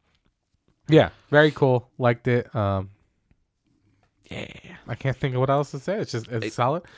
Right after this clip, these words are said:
Speaker 1: Na-,
Speaker 2: It
Speaker 1: Namor's, um, like, abilities and powers and fighting style felt
Speaker 2: Uh-huh.
Speaker 1: very comic accurate.
Speaker 2: Yeah, I agree with that.
Speaker 1: Like, he is the guy you do not fuck with.
Speaker 2: Sure.
Speaker 1: <laughs> 'Cause he will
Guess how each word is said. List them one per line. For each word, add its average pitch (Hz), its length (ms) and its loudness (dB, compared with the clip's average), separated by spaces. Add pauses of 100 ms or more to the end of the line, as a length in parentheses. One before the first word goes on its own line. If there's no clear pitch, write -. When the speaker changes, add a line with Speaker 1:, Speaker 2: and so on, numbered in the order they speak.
(240)
Speaker 1:
Na-, 104 160 -2
Speaker 2:
It 110 200 0
Speaker 1:
Namor's, 127 960 -2
um, 90 580 0 (220)
like, 98 280 -8
abilities 104 720 -2
and 92 220 -6
powers 95 420 -2
and 92 120 -6
fighting 95 360 -6
style 110 440 -2
felt - 520 -4
Speaker 2:
Uh-huh. 104 160 -4
Speaker 1:
very 92 520 -2
comic 87 440 -8
accurate. - 540 -12 (320)
Speaker 2:
Yeah, 117 220 -4
I 113 120 -8
agree 113 200 -8
with 104 140 -10
that. 107 320 -4
Speaker 1:
Like, 101 200 -6
he - 320 -4
is 120 160 0
the 113 120 0
guy 98 200 -2
you 95 320 -4 (240)
do 117 180 -2
not 95 460 -2
fuck - 440 -8
with. 95 260 0 (440)
Speaker 2:
Sure. 175 240 2
Speaker 1:
<laughs> - 500 -4
'Cause 139 180 -2
he 147 200 -2
will 123 220 2